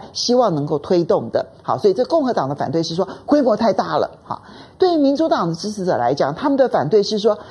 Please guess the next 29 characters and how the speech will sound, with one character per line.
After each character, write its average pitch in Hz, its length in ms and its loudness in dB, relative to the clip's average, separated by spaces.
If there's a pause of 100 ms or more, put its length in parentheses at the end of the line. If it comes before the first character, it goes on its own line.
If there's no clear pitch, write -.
这 359 80 2
规 349 180 4
模 294 140 6
太 330 240 0
小 190 260 2
了， 151 360 4
我 302 100 4
们 302 140 4
估 339 160 4
计 320 180 0
应 294 140 0
该 294 140 4
有 240 120 4
三 240 240 -2
兆 247 180 2
到 226 140 2
四 220 320 -4
兆， 190 240 0 (220)
怎 226 120 4
么 254 80 2
你 294 140 2
出 - 180 -4
来 202 160 4
只 190 180 -2
有 208 100 6
二 220 180 2
点 127 220 0
三 147 280 -2
兆？ 151 240 0